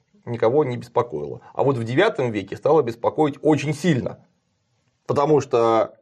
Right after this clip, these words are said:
Константинополь,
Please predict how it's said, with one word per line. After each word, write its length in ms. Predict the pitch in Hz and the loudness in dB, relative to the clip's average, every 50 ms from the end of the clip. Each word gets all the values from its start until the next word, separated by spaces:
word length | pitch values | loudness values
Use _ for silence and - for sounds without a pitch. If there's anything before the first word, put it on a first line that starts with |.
| _ _ _ _ _ _ _ _ _ _ _ _ _ _ _ _ _ _ _ _ _ _ _ _ _ _ _ _ _ _ _ _ _ _ _ _ _ _ _ _ _ _ _ _ - | _ _ _ _ _ _ _ _ _ _ _ _ _ _ _ _ _ _ _ _ _ _ _ _ _ _ _ _ _ _ _ _ _ _ _ _ _ _ _ _ _ _ _ _ -4
Константинополь, 720 | - 143 143 - 147 131 113 113 110 101 104 165 185 185 | -2 0 0 0 -2 -4 0 0 0 2 2 0 -2 -4